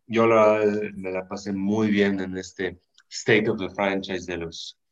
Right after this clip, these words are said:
de los New York Giants. Eh, ¿algo más que, que gustes agregar?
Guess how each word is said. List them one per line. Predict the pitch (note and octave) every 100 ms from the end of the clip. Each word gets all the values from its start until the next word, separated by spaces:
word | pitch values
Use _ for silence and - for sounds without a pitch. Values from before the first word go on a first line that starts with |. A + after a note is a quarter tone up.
| _ _
de | - F2
los | F2 E2+ F2+
New | F#2
York | F2+ F2
Giants. | G#2+ A2+ A#2 A#2 - _ _ - - - _
Eh, | - G#2 G2+ G#2
¿algo | C3 C#3 C#3+
más | C#3 C#3 -
que, | C3+ C3 B2+ B2
que | - A2+ A2 A2 G#2+
gustes | G#2+ A#2+ - -
agregar? | A#2 B2+ D#3